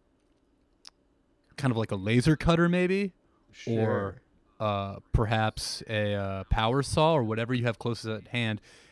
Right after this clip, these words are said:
Speaker 1: and you delicately remove the outer shell, which is what I refer to the jar as.
Speaker 2: Right,
Speaker 1: You
Speaker 2: like, uh,
Speaker 1: remove the jar.
Speaker 2: Like, um,
Speaker 1: And, um,
Speaker 2: maybe, I don't know if this reference is, is helpful for you, but t-, it's, it's sort of like how when you're, when you're making a sword with, like, canister Damascus steel, you have to peel off the low carbon steel from the outside.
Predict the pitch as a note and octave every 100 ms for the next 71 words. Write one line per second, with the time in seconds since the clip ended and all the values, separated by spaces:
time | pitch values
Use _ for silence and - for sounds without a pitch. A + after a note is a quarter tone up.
0 | - A#2+ B2 B2+ C#3+ F3+ G3 D#3 C#3 B2
1 | A#2 C3 C3+ A#2 - - - B2+ A#2+ A2
2 | G2+ - G#2 F#2 - - _ _ _ _
3 | _ A#2 A#2+ G#2+ - _ _ _ B2 A#2
4 | G#2+ G#2 G2+ A2+ G#2 F#2 G2+ A2 G2 F#2+
5 | - C#3 C3+ A2+ A#2 A2 G#2+ B2 D3 B2
6 | A#2+ G#2+ A2+ G2+ F2+ - - _ _ _
7 | _ _ - C#3+ B2+ B2+ A#2 A2+ A2+ A#2
8 | G#2+ G2 - C3 C3+ C3 - B2+ B2+ A#2+
9 | B2+ A2+ A#2 A2 G#2 - A2+ G#2+ G#2 -
10 | A2+ A#2+ G2+ G#2 - A2 - A#2+ A2 C#3+
11 | C3 B2+ A2+ A2+ A2+ A2+ G#2+ A2 G#2+ G2
12 | A2 A2 A2 A2 A2 G2+ - A#2 A2 G2
13 | G2+ F2+ - A2+ A2 - G2+ G2 G2 G#2
14 | - - - G2+ F#2+ F2+ G2 - G#2 G2
15 | G2+ - G2 F#2+ A#2 A#2+ G2+ F#2 F#2+ -
16 | F#2 F2+ F#2+ F#2+ A2+ A2+ - - - -